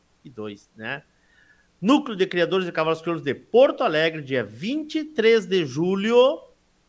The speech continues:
dia vinte e três de julho, na Cabanha da Figueira,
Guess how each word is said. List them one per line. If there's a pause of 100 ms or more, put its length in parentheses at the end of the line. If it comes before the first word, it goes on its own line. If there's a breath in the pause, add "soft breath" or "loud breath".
(120)
dia
vinte
e
três
de
julho,
na
Cabanha
da
Figueira,